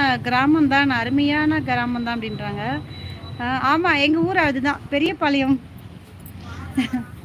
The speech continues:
எப்படி இருக்கீங்க? நல்லா இருக்கீங்களா? பெரியபாளையம் வந்து நம்ம ஊர் பக்கத்துல தான், அங்க தான் போறேன். நல்லா இருக்கும், அங்க பவானி அம்மன் கோயில் நல்லா இருக்கும். நீங்க போயிருக்கீங்களா ராமச்சந்திரன்? நீங்க போயிருக்கீங்களா? அருள்ஜோதி, நீங்க சாப்பிட்டீங்களா?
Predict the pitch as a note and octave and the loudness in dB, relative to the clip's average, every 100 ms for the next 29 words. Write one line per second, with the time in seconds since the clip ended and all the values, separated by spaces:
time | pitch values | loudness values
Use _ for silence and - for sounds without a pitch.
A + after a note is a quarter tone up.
0 | - C4 C#4 C#4+ C#4 B3+ B3+ B3 B3 B3 | -6 0 0 0 0 0 0 0 -2 -2
1 | B3 A3 A3+ G3+ - - - - - - | -4 -4 -6 -8 -12 -16 -16 -16 -16 -12
2 | - A3 F4+ B4+ A#4+ F#4+ D#4+ D4 D4 E4+ | 0 2 2 0 2 4 4 4 4 4
3 | D#4 C4+ C4 B3+ C#4+ C#4+ B3+ B3 C4 C4+ | 2 4 2 2 0 0 -2 -2 -2 2
4 | B3 A#3 - - - - - C4 - - | 2 0 -4 -14 -14 -14 -12 -12 -12 -12
5 | - - B3+ C#4+ D#4 C#4 B3+ A3+ - - | -10 -4 0 2 2 2 -2 -6 -12 -8
6 | C4 D4 F4 G#4 D#4+ C4 A#3+ A3 A#3+ D#4 | 0 4 4 4 2 2 2 0 2 2
7 | F#4+ F#4 C#4 B3 A#3 G#3+ G#3 G#3 G#3+ G3+ | 4 4 2 0 -2 -4 -2 -4 -4 -6
8 | A3+ - - - - - - - - - | -12 -12 -12 -12 -12 -14 -14 -16 -14 -14
9 | - - - - - - - E4 F#4+ D#4+ | -14 -16 -16 -16 -16 -6 2 4 4 4
10 | G4 F#4 F#4+ E4 C#4+ C#4+ D4 D4+ C#4+ C4+ | 2 4 2 4 4 6 4 2 -2 0
11 | C4+ A#3+ A#3 A#3+ A#3 A#3 A3 - - - | -2 -2 -4 -4 -2 -2 -4 -10 -14 -14
12 | - - - - C4 E4 G4+ G#4 G4+ F#4+ | -14 -14 -8 2 2 4 0 0 0 2
13 | F4 E4 D#4+ D#4+ E4 D4+ C#4+ C#4 | 0 2 2 2 0 2 4 2